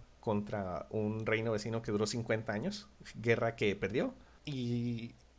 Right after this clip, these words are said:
todos los soldados y demás gente que, que estaba en la guerra están regresando ya a Ivalice derrotados, ¿no? Tú eres hijo de un, de un general, Ramsa es hijo de un general de esa guerra, y pues e-, es un noble, básicamente, ¿no?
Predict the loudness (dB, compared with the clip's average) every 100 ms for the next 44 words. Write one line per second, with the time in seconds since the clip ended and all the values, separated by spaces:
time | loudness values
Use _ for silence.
0 | -8 4 6 6 4 2 2 6 8 6
1 | 4 0 -2 -2 -2 -4 -4 -4 -6 -4
2 | -6 -6 -4 -2 0 0 2 4 2 2
3 | 0 2 2 2 0 2 2 0 0 0
4 | -2 0 0 0 0 0 -2 -8 -10 -20
5 | -12 2 4 4 0 0 2 2 2 2
6 | 0 -4 -6 -4 0 0 0 2 2 2
7 | -2 -6 -8 -4 -2 0 0 2 4 2
8 | 0 0 2 0 -2 -4 -4 -2 2 4
9 | 4 2 4 4 2 -2 -4 -4 -4 -4
10 | -8